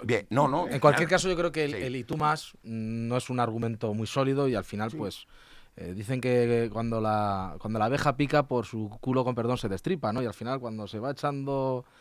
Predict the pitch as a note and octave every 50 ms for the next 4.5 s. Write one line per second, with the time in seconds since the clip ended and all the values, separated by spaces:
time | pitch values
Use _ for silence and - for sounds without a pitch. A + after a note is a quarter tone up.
0 | - - - - - - - A#2 A#2+ A#2 B2 A#2+ - - D3+ D3+ D3 C#3+ C#3+ C#3
1 | C3 B2 - C#3+ C#3+ C#3+ C3+ C#3 C#3 C3+ C3 - C3+ B2+ A#2+ B2 - B2 A#2 A2
2 | - - A#2 - A2+ A2 G#2+ G#2+ A2+ A#2+ C#3+ D#3 C#3 C#3 B2 - B2 A#2 - -
3 | C3+ C3+ C3+ G#2+ A#2 A#2 A2+ A2+ A#2 A2 - C#3+ C#3 B2+ - D3 B2 C3 - -
4 | G#2+ - F#2+ F2 F2 E2 D#2 D2+ -